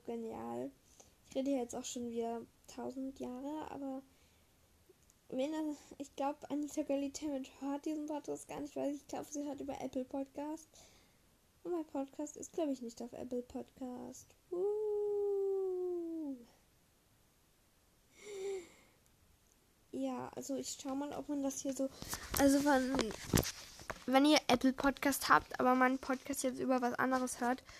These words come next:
dann könnt ihr mal schauen, ob mein Podcast auf Apple Podcast ist, weil ich will nachher noch etwas schauen. Eine Einstellung, ob ich noch irgendwas da vielleicht in der Anchor-App machen kann, weil man braucht irgendwie schon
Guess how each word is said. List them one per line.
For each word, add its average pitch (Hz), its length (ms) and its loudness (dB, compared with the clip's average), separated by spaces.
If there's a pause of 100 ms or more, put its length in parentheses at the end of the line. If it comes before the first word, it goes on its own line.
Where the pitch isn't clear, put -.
(800)
dann 277 100 -4
könnt 330 180 8
ihr 330 80 8
mal 370 140 8
schauen, 330 340 6
ob 302 80 6
mein 294 160 8
Podcast 311 500 8
auf 294 100 6
Apple 285 300 8
Podcast 285 600 4
ist, - 220 0
weil 285 160 8
ich - 140 -2
will 277 120 6
nachher 269 240 6
noch 262 360 0
etwas 240 300 0
schauen. 302 300 10 (400)
Eine 254 260 4
Einstellung, 302 760 4
ob 262 200 0 (240)
ich 254 220 -2
noch 247 180 0 (140)
irgendwas 254 400 0
da 254 120 -4
vielleicht 247 340 -2 (360)
in 262 80 2
der - 100 2
Anchor-App 285 640 0
machen 269 380 0
kann, 277 260 -2
weil 262 120 2
man 262 160 0
braucht 262 360 -4 (180)
irgendwie 294 540 4
schon 285 220 -6